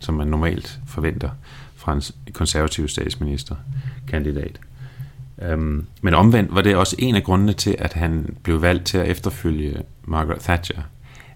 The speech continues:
At han havde et narrativ, som jo i datidens thatcheristiske ånd handlede det om den lille, øh, persons muligheder for at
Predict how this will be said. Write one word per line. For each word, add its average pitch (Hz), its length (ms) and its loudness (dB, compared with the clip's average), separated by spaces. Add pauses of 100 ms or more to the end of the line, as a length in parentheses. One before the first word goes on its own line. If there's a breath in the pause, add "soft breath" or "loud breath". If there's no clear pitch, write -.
At 82 120 0
han 87 140 4
havde 95 360 4
et 90 80 0
narrativ, 82 720 2
som 78 460 -2
jo 76 380 -2 (560 loud breath)
i 90 100 -4
datidens 85 920 0
thatcheristiske - 960 -2
ånd 101 180 4 (640 soft breath)
handlede 90 340 2
det 87 240 0
om 73 440 -2 (680 soft breath)
den 80 140 0
lille, 87 440 4 (340)
øh, 76 360 0 (440)
persons - 480 0
muligheder 85 600 2
for 85 440 0
at - 520 -6